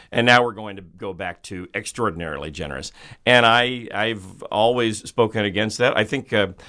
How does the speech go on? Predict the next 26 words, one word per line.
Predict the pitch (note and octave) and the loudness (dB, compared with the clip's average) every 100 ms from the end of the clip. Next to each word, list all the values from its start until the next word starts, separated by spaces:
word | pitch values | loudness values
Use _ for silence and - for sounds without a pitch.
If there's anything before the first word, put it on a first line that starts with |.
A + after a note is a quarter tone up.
| - | -12
I'm, | - A2+ G#2+ - | -2 0 -2 -2
I'm | G#2 | -4
even | A2 B2+ A#2+ | -2 -2 0
more, | A2 A2+ B2 A#2+ - - - | 2 4 6 4 0 -10 -2
uh, | G2+ F#2+ | 0 2
my, | G2 G#2+ | 2 0
my | G#2+ G2+ G2 | 2 0 0
complaint | - G#2 C3 B2 | -4 -4 0 0
is | G#2 | 0
even | B2 A2 | -2 -2
more | G#2 G2+ | 2 2
valid | F#2 E2 F2 B2+ C#3 G2+ | 2 0 0 2 2 0
now | G#2 G#2+ | 0 2
that | C3+ A2 | 2 0
I | G2 | 0
am | G2 | -2
actually | F#2+ G2 - G#2+ | -2 -6 -4 -4
retired | F#2+ F#2+ - E2+ A#2 A2 G2+ A#2 | -4 -6 -8 0 0 2 0 -2
and | G2 | 0
that | F#2 | 0
I | F#2 | 0
am | G2 F#2+ | 0 -2
receiving | F#2 - A#2+ C#3 C3+ A2+ | -6 -6 -4 -4 -2 -2
retirement | G#2+ G#2 G#2+ A2 A2+ G#2+ | -2 -2 -2 0 0 0
income, | C#3 D#3 G#2+ A#2+ | -2 0 -2 0
which | G#2 | -4